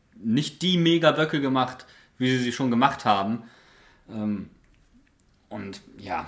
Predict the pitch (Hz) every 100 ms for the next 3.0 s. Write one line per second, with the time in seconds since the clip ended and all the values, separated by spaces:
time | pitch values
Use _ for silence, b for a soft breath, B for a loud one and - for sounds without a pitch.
0 | - - 98 101 110 110 113 110 110 -
1 | 135 123 127 117 117 117 117 - - -
2 | 110 131 131 117 - 143 123 - - -